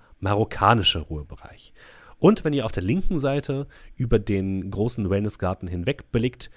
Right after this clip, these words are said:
seht ihr noch einen kleinen Bereich, wo es zum Himalaya-Salzstollen geht.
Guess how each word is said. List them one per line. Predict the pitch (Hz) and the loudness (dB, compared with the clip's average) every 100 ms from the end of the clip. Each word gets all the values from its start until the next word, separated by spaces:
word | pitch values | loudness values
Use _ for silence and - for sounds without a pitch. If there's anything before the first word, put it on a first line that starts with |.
| - - - | -20 -16 -10
seht | 95 107 - | -2 -2 -2
ihr | 104 95 92 92 104 | -2 0 0 -2 -2
noch | 98 | -6
einen | - 92 92 | -4 -6 -6
kleinen | - 92 92 | -4 -4 -2
Bereich, | 90 85 85 95 - 92 | -2 -2 -2 -4 -6 -8
wo | |
es | 90 - | -8 -8
zum | - 87 | -8 -8
Himalaya-Salzstollen | - 98 95 113 101 92 87 85 127 160 - - 78 78 80 | -4 0 0 0 0 0 -2 0 -2 0 -4 -4 -6 -8 -8
geht. | 80 - - | -4 -4 -6